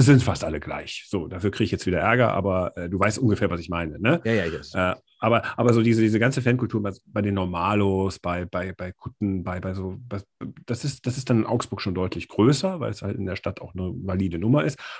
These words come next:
Speaker 1: Heißt, da kann man sich erhaben fühlen über den eigentlichen Goliath.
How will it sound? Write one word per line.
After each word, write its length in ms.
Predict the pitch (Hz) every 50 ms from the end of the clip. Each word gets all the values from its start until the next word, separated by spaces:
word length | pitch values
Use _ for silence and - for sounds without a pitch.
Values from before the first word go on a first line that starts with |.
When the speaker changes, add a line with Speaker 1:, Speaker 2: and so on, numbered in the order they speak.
| - -
Speaker 1:
Heißt, 160 | 104 104 117
da 60 | 107
kann 120 | - 139
man 80 | 139 131
sich 120 | 110 110
erhaben 420 | 110 92 101 101 - 139 135 110 101
fühlen 440 | - - - 95 90 95 107 117 -
über 240 | - 95 95 90
den 180 | 87 95 92 85
eigentlichen 460 | 85 92 101 104 101 90 92 - 90
Goliath. 480 | 85 98 110 120 104 80 80 101 -